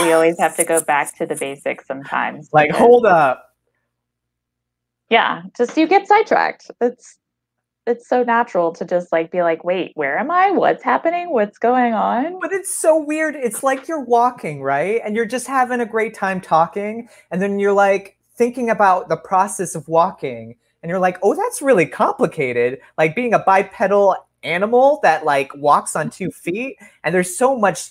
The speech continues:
Speaker 2: like, involved, right? And then you just stop walking 'cause you're like, "I don't know how to do this anymore." That's kinda how it
Speaker 1: Oh,
Speaker 2: felt.
Speaker 1: man. It sounds like you got,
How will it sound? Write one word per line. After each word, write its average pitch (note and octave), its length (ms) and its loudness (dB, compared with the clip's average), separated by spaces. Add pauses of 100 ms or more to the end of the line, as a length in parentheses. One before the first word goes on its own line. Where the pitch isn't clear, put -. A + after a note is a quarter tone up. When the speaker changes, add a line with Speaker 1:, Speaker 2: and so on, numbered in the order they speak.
(140)
Speaker 2:
like, E3 200 2
involved, F#3 600 2
right? G#3+ 320 0 (240)
And G3+ 120 2
then D#4 120 0
you D4+ 120 -2
just - 400 -2
stop D#4 380 2
walking C4 560 4
'cause - 240 -10
you're C4+ 100 -2
like, C4+ 320 2 (720)
"I A3+ 80 -2
don't E4 180 -2
know D4+ 120 0
how C#4 100 2
to B3 80 -2
do F#4 200 -2
this D#4+ 220 -6
anymore." B2 380 -8
That's A3 200 -6
kinda A#3+ 180 -10
how F3 100 -4
it D#3 60 0
Speaker 1:
Oh, G#3 40 2
Speaker 2:
felt. F#3+ 280 -2
Speaker 1:
man. F#3 240 4
It C#4 180 -2
sounds G4+ 260 2
like E4+ 220 4
you C4 100 0
got, G3+ 360 4